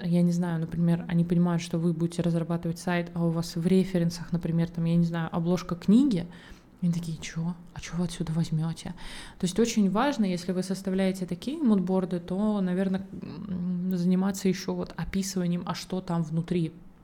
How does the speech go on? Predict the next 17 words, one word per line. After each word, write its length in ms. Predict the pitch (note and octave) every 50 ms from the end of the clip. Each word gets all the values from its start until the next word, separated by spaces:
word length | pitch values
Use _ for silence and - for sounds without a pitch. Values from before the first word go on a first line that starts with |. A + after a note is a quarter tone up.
| - - - - - - -
<laughs> 300 | - - - - - -
что, 260 | - - - - - E3+
что 380 | - - - - - G3+ G3+
это 180 | F#3+ F#3+ F#3 F3
за 140 | E3+ E3+ E3+
референс, 460 | F3 F#3+ G3 F#3+ F#3+ F3+ F3 E3+ E3
зачем 320 | E3+ E3 - - F3+ F3+
он 140 | F3 F3 F3
нужен. 300 | E3+ E3+ D#3+ D#3+ - - - - - - - - - - - - -
Но 200 | G3 G#3+ A#3 A#3
мы, 140 | G#3+ G3+ G3
собственно, 340 | - G3+ G3 - - F#3+
и 240 | F3+ F3+ F3+ F3 E3+
в 120 | E3+ E3 F3
наши, 440 | F3 F3+ F3+ - - F3 E3 E3 E3+ G#3 G3+ G#3
а, 340 | G3 E3+ E3+ E3+ - - - - - - - - - - -
д-, 180 | E3+ E3 F3